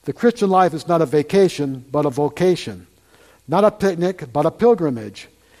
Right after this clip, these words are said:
Its mountaintop experiences can flatten out and drop from the majestic to the monotonous and even to the miserable." Even our Lord said, "Now is my soul troubled." You know,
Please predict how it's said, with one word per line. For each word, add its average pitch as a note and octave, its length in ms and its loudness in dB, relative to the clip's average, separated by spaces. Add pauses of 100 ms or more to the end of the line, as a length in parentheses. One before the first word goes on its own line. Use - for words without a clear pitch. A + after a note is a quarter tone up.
(120)
Its D3 220 -4
mountaintop F#3+ 560 0
experiences F3+ 640 -2
can B2+ 140 -10
flatten F3 460 0
out F3+ 320 0 (440)
and C3 140 -12
drop E3+ 280 4
from E3+ 140 -4
the D#3 40 0
majestic F#3 680 -2
to C#3 100 -8
the C3+ 80 -4
monotonous F3+ 640 0
and - 300 -12
even F3 260 0
to F3+ 100 -8
the E3+ 100 0
miserable." A#2 600 -4 (1120)
Even E3+ 300 0
our D3+ 140 4
Lord D3+ 400 4
said, A#2+ 600 -4
"Now C#3 260 2
is B2+ 120 -6
my C3 140 -2
soul B2+ 320 -4
troubled." A2+ 580 -8 (1600)
You C#3 60 -16
know, D#3 280 -6